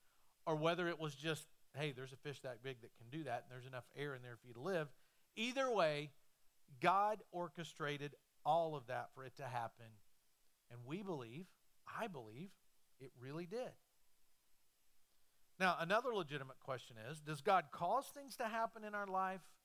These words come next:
or does he allow bad things to happen in our life? Which is it?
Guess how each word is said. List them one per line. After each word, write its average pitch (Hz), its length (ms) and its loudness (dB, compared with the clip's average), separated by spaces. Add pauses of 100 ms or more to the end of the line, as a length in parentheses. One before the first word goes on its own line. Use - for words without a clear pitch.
(320)
or 147 100 -4
does 143 200 -4
he 165 120 -2
allow 135 520 2
bad 113 340 -4
things 104 220 -16
to 107 100 -14
happen 104 300 -8
in 98 120 -18
our 95 120 -16
life? 92 280 -18
Which 156 260 -6
is 131 200 -8
it? 104 120 -18